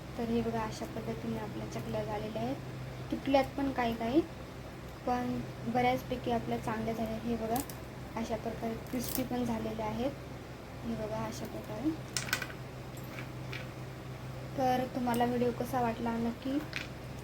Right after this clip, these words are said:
कमेंट करून सांगा आणि माझ्या चॅनलला सबस्क्राईब करायला विसरू नका. हे बघा, किती मस्त झालेल्या आहेत आणि इतक्या चकल्या झालेल्या आहेत, भरपूर चकल्या झालेल्या आहेत.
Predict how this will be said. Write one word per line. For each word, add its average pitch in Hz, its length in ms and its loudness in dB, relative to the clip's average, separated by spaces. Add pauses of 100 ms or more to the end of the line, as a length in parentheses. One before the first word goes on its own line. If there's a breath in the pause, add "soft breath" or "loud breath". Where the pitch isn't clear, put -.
कमेंट 233 260 6
करून 240 260 2
सांगा 226 280 2
आणि 220 240 4
माझ्या 233 360 6
चॅनलला 220 440 0 (100)
सबस्क्राईब 233 460 2 (140)
करायला 220 320 4
विसरू 233 360 2
नका. 240 320 4 (720)
हे 240 140 4
बघा, 214 240 2 (960)
किती 269 180 2
मस्त 262 340 4
झालेल्या 240 460 6
आहेत 262 160 6
आणि 240 180 6
इतक्या 233 340 4
चकल्या 233 300 2
झालेल्या 226 420 4
आहेत, 226 260 6
भरपूर 240 320 4
चकल्या 226 420 2
झालेल्या 226 360 4
आहेत. 254 200 8